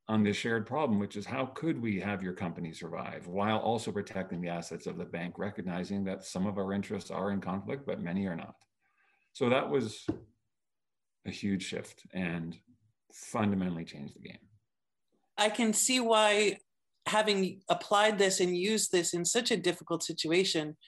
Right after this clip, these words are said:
Speaker 2: uh, you took such an interest in the model and, and decided to change your, your entire professional trajectory.
Speaker 1: Mm-hmm.
Speaker 2: Um, you have a story, I think, about working with a,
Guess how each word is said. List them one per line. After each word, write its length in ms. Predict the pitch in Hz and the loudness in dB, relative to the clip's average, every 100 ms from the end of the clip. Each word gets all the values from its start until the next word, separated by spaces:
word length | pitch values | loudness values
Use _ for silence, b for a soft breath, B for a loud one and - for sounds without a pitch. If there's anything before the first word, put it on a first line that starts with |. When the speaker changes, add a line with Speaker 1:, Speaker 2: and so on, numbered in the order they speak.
| B B B B - | B B B B 0
Speaker 2:
uh, 220 | 165 151 156 | 4 4 2
you 280 | 170 180 180 | 0 0 2
took 300 | - 190 190 | 4 2 4
such 220 | 185 180 | 0 2
an 100 | 175 | 2
interest 360 | 170 175 - | 2 0 0
in 340 | 175 175 170 165 - | 2 2 2 -2 -2
the 100 | 156 | 2
model 580 | 160 180 160 147 151 - | 6 6 6 4 0 0
and, 420 | 151 151 156 156 - _ - | 2 2 0 -4 -8 _ -6
and 360 | 160 160 156 151 _ _ - | 0 0 -2 -8 _ _ -2
decided 440 | 175 175 175 165 | 2 4 4 4
to 100 | 165 | 0
change 340 | 165 180 170 165 | 0 2 2 2
your, 400 | 165 156 143 - | 4 4 0 -8
your 220 | 156 156 160 | -8 -2 -2
entire 560 | 151 175 170 160 160 _ | 0 2 4 2 0 _
professional 640 | - 160 165 160 165 143 139 | -10 -2 0 2 0 0 -2
trajectory. 640 | - 143 180 214 151 131 | -2 2 2 2 2 2
Speaker 1:
Mm-hmm. 800 | 135 - - - 110 165 - - | 0 -10 -16 -10 -8 -8 -6 2
Speaker 2:
Um, 360 | 165 160 156 151 _ B B B B B - - _ _ _ _ - | 4 6 4 0 _ B B B B B -20 -20 _ _ _ _ -4
you 200 | 208 226 | 2 4
have 220 | 233 240 | 6 6
a 40 | 233 | 4
story, 380 | - 254 247 220 | 2 4 6 6
I 80 | |
think, 280 | 202 208 196 | 4 2 2
about 480 | 185 175 175 175 175 | 4 6 6 4 2
working 400 | 175 185 214 190 | 2 2 4 4
with 200 | 175 165 | 4 4
a, 340 | 160 156 156 | 4 4 2